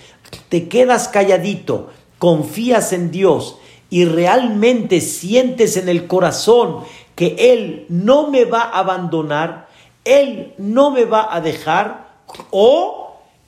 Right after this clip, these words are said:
en ese momento te quejas, en ese momento reclamas. Y aquí es donde viene Hag HaSukkot. Hag HaSukkot significa, escuchen bien,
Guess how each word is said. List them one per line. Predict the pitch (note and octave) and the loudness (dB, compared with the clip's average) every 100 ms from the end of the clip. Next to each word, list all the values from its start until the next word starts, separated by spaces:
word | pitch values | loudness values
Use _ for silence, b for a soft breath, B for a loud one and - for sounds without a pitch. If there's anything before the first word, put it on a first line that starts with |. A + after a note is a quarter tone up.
| _ | _
en | C#3+ C#3 F3 | -10 -8 -6
ese | F#3 G3 | -6 -6
momento | G3 G3+ A3 F3 F3 F#3+ - - _ - | -6 -6 -8 -8 -6 -6 -8 -18 _ -10
te | D3 - | -10 -8
quejas, | C#3 A#2+ D#3+ E3 - - _ _ _ _ - | -10 -10 -12 -12 -14 -20 _ _ _ _ -14
en | C#3 E3+ | -8 -6
ese | G3+ G3 | -4 -4
momento | F#3+ F3+ F#3+ F#3+ - A3 A3 - - _ | -4 -4 -4 -6 0 0 0 -6 -20 _
reclamas. | - F#3 F#3 - E3 D3+ D3 D#3+ E3+ - - _ b b b b | -8 -4 -4 -4 -2 -2 -2 -4 -8 -10 -20 _ b b b b
Y | A#2+ | -8
aquí | A#2+ - G#3+ | -8 -4 -2
es | G3 | 0
donde | F3+ E3+ D3+ | -2 -4 -4
viene | C#3 D#3 F3+ E3 | -4 -4 -4 -4
Hag | - - E3+ E3+ | -8 -8 -6 -6
HaSukkot. | D3+ - B2+ - G#2+ - - - b b b b - | -8 -10 -14 -14 -18 -18 -20 -20 b b b b -10
Hag | - B3 B3+ | -2 0 0
HaSukkot | B3 E3+ E3+ G3 G#3+ | -2 -4 -4 0 0
significa, | - E3 D#3 C3 - G3+ - G#3+ A3+ A3 - | -2 -8 -6 -8 -8 -8 -4 -4 -4 -8 -12
escuchen | - F#3 F3 F3 D3+ | -10 -8 -4 -4 -2
bien, | D3+ C3 A#2 | -2 -2 -6